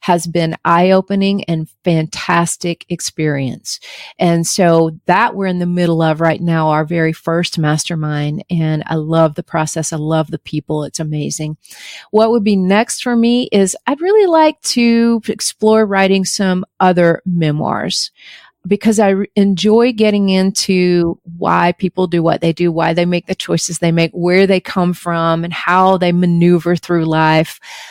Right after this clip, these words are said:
I really enjoy doing that. So I've been thinking about, you know, writing those legacy stories for some people. Um, I don't kn-, know exactly what that looks like, but that to me is on the horizon.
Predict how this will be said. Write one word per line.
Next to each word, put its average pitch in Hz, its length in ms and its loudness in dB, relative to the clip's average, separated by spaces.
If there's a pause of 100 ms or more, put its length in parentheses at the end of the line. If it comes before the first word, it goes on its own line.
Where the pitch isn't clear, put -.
(180)
I 202 60 0
really 240 340 2
enjoy 185 420 2
doing 175 300 -2
that. 180 260 -2
So 180 120 -4
I've 175 80 -4
been 208 240 -4
thinking 196 380 -2
about, 165 500 -2 (160)
you 175 160 -8
know, 160 60 -6
writing 165 340 -2
those 160 200 -4
legacy 160 440 -4
stories - 680 -6 (140)
for 170 180 -4
some 170 380 -6 (260)
people. 170 480 0 (720)
Um, 160 460 2 (400)
I 185 80 0
don't 185 180 -4
kn-, 180 160 0 (100)
know 185 120 4
exactly 170 340 0
what 165 160 2
that 165 160 0
looks 170 240 -4
like, 165 300 0
but 165 320 -4
that 175 300 0 (160)
to 208 100 -2
me 175 360 -2
is 170 220 0
on 151 160 0
the 147 100 -2
horizon. 139 600 -4